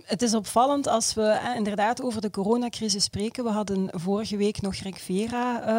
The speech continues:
eh, op bezoek. En Rick Vera die zei van, "Ah, we moeten echt af van dat woord crisis." Als we in heel negatieve termen gaan spreken, dan gaan mensen dit ook vooral als, als iets negatief, gevaarlijk, bedreigend gaan bekijken.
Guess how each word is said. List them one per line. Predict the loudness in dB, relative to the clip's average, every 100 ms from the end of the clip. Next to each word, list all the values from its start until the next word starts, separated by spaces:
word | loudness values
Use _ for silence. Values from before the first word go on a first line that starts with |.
| 2
eh, | 2
op | 0
bezoek. | 2 0 0
En | 0 0
Rick | -2
Vera | -4 -2 0 0
die | 0
zei | 2 0
van, | -2 -10
"Ah, | -10 -4
we | 0
moeten | 0 0 -4
echt | -6 -10
af | -8 -8 -6
van | -2 0
dat | 0 0
woord | 0 0 -2 -8 -12 -10
crisis." | 0 0 0 -2 -6 -8 -14 -14 -16 -4
Als | 0 0 0
we | 0 0 -2
in | 0
heel | 2 4 4
negatieve | 2 0 -2 -4 -4 -2
termen | 0 0 0 -2
gaan | 2
spreken, | 2 0 -4 0
dan | 0
gaan | 2 2
mensen | 2 2 0 0
dit | -4 -4
ook | -8
vooral | -6 -2 0 0
als, | 0 -2 -4
als | -4 -2
iets | 0
negatief, | 0 -2 -4 -6 -8 -8
gevaarlijk, | -16 -12 -8 -8 -8 -10 -12 -6
bedreigend | -4 -2 -2 -2 -4 -6
gaan | -4 -4 -4
bekijken. | -4 -2 -2 -4